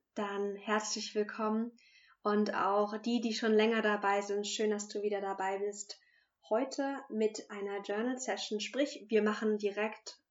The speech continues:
äh, wir starten direkt mit deinem Journal los. Alles, was du brauchst, ist, ähm, wie gesagt, entweder dein Journal direkt zum Mitmachen oder wenn du gerade unterwegs bist oder irgendwo bist, wo du dein Journal nicht dabei hast, dann schnapp dir einfach ein, ein Blatt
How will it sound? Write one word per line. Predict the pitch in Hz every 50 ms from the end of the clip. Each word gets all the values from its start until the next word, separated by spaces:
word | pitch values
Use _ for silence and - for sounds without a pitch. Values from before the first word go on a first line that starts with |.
| _ _
äh, | - 196 196 190
wir | 202 208
starten | - 233 220 226 220 226
direkt | 214 208 202 208 202 - -
mit | 208 190 190
deinem | 185 185 190 196 196 196
Journal | 196 190 190 190 190 190
los. | 190 202 220 254 269 - - - _ _ _ _ _ _ _ _ _ _ _ -
Alles, | 220 214 240 240 - -
was | 220 -
du | - 208
brauchst, | 208 - 180 202 240 285 - - - -
ist, | - 214 214 208 208 - - - -
ähm, | 202 190 185 190 190 196 196 214 208
wie | 208 208
gesagt, | 208 202 202 190 190 -
entweder | 208 202 196 208 196 190
dein | 196 180 185 190
Journal | 190 202 202 220 240 247 247 247 254 - _ _ _ _ _ - -
direkt | 214 202 196 196 - -
zum | - - 202
Mitmachen | 208 214 208 - 214 208 208 - 220 214 208 - - - - _ _ - - - _ _ _
oder | - 277 285 262 240
wenn | 226 226
du | 220
gerade | - - 311 -
unterwegs | - 220 240 226 254 269 262 - -
bist | - 233 226 220 - -
oder | 214 214 - -
irgendwo | 214 214 208 208 196 196
bist, | 208 208 208 -
wo | 208
du | 190 202 190
dein | 190 185 196
Journal | 196 190 196 196 214
nicht | 247 285 262 -
dabei | 247 214 220 208 208
hast, | 202 202 208 -
dann | 208 190 202
schnapp | - - 208 202 208 -
dir | - -
einfach | - 190 202 202 - 196 196 - - -
ein, | 190 196 196 196 196 196 196 _ _ 208 196 - - _
ein | 190 190 185 190 185
Blatt | 202 208 226 220 220 - -